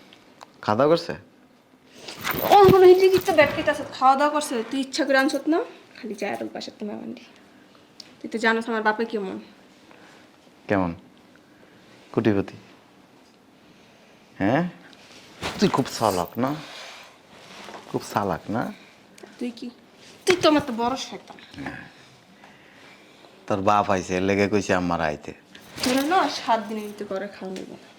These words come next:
Speaker 1: এর লেগে বাপের সামনে তোর কিছু কইতে পারবি না। তুই যেমন করবি, তোর লগে আমি এমন করবো। আর তুই এটা মাথায় রাখিস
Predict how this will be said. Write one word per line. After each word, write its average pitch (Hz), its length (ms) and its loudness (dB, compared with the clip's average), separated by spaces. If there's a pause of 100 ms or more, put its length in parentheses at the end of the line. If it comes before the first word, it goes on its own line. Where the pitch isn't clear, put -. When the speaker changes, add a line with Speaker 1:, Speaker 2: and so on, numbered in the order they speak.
(520)
Speaker 1:
এর - 180 -4
লেগে 95 280 2 (1040)
বাপের 98 280 0
সামনে 95 260 -2
তোর 92 160 -4
কিছু 101 200 -4
কইতে 98 220 -4
পারবি 73 280 -8
না। - 60 -20 (2250)
তুই 95 200 -8
যেমন 98 220 0 (120)
করবি, 113 300 0 (1400)
তোর 98 180 -2
লগে 85 220 -6
আমি 82 100 -8 (100)
এমন 78 140 -10 (100)
করবো। - 220 -12 (480)
আর 85 160 -8
তুই 101 200 -2
এটা 123 160 2 (280)
মাথায় 104 260 0
রাখিস 85 240 -4